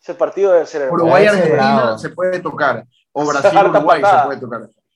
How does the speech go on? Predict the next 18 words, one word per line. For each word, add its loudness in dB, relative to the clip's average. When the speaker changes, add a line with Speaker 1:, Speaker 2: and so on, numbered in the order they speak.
Speaker 1:
Ese -10
partido -4
en -6
Uruguay-Argentina -4
es -20
harta -4
patada. -6
Hartísima -8
patada. -4
Sí, -16
sí. -2
Speaker 2:
Sí. -10
Speaker 1:
Oigan, 4
cierto, 2
quería 0
comentar 2
algo 4
de 2